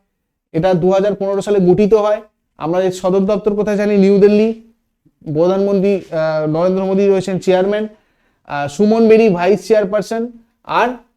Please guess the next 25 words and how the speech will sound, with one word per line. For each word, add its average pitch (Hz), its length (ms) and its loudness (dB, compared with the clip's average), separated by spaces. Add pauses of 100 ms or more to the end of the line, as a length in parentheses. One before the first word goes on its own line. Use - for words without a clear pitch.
(200)
বি-, 165 500 2
বিভিআর 226 260 4
শুভ্রা, 214 400 2
আহ, 170 400 -2
মান্নাম, 196 360 0
ইনি 196 200 2
রয়েছেন 196 300 2
চিফ 233 280 0
এক্সিকিউটিভ 165 560 0
অফিসার, 120 340 -10 (600)
ঠিক 220 100 4
আছে? 226 160 2 (920)
বিকেন্দ্রীকৃত 247 1000 4
পরিকল্পনার 240 680 0
ব্যবস্থা 214 460 0
কবে 170 220 2
চালু 131 240 -4
হয়? 117 140 -12 (260)
এটা 208 200 -4
তোমার 214 240 -4
প্রিলিমস 208 340 0
দু 196 100 4
হাজার 190 280 -2
ডাব্লিউবিসিএস 180 580 0
এসেছিল, 160 340 -2